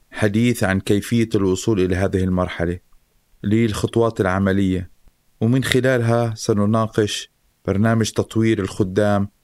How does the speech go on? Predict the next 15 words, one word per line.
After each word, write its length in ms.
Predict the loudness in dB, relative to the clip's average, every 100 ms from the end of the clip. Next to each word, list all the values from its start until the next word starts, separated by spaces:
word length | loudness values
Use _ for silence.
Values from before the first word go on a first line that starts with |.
| _
ببرنامج 600 | 0 0 2 2 0 0
معاكم. 540 | 0 0 -2 -4 -8 -8 -14 _ -20 _ _ -20 _ _ _ _ 0
وأيضا 520 | 2 2 2 0 0
في 100 | 0
النهاية 600 | 0 2 2 2 2 0 -2
سأشارككم 800 | 0 2 2 2 0 0 0
باختبار 460 | 0 -2 -2 0 0
شخصي 560 | 0 -4 -2 -2 -2 -2 _ _ _ 0
للوصول 640 | 2 0 0 0 2 2
إلى 180 | 2 2
هذه 400 | 2 0 2 0
المرحلة 600 | 0 -2 -2 -2 0 0
من 160 | 0
تطور 420 | -2 0 2 2
الشخصية. 640 | 0 -4 -12 -6 -6 -6